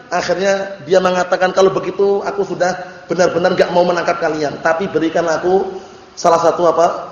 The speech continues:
istilahnya apa, semacam surat untuk aku sampaikan kepada mereka." Benar. Nah, setelah itu,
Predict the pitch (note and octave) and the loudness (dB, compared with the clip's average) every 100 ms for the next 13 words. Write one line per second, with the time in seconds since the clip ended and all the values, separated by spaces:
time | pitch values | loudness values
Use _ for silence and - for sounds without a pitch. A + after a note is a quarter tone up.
0 | - - C#3+ E3 D#3 E3 D#3+ D#3+ E3 D#3+ | -12 -10 -2 2 2 4 2 0 0 0
1 | D3+ - G#3 G#3+ G#3+ - - - - F3+ | -2 0 4 4 2 -4 -12 -12 -6 -2
2 | F#3+ F3 F#3 F#3 F3 F#3 F#3 E3 D#3 D3+ | 0 0 -2 0 0 0 0 -2 0 -2
3 | C3+ C3 - - F3+ G#3 C#3 - - - | -2 -6 -8 -10 -2 0 0 -4 -12 -18
4 | - - D3+ D3+ D#3 D#3+ D#3 G#3 B3 C4 | -16 -2 -2 0 2 2 6 6 6 4